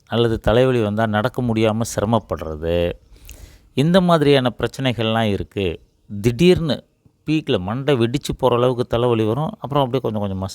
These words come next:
சரியாகும். இந்த மாதிரி பிரச்சனைகள் இருக்குன்னா, இமீடியட்டா நம்ம வந்து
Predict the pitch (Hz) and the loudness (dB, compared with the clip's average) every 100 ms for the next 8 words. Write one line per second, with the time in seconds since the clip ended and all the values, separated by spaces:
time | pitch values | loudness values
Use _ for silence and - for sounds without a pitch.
0 | - 82 76 - - _ _ _ - _ | -10 -8 -8 -12 -20 _ _ _ -20 _
1 | _ _ - 135 185 185 170 143 - 127 | _ _ -2 2 4 4 4 4 0 -2
2 | 143 135 123 120 117 113 123 107 117 165 | -2 0 0 2 2 0 -2 -2 0 -2
3 | - 117 123 123 117 104 123 113 98 113 | -4 -2 0 4 4 4 0 0 0 -2
4 | 151 185 202 | 0 -2 -4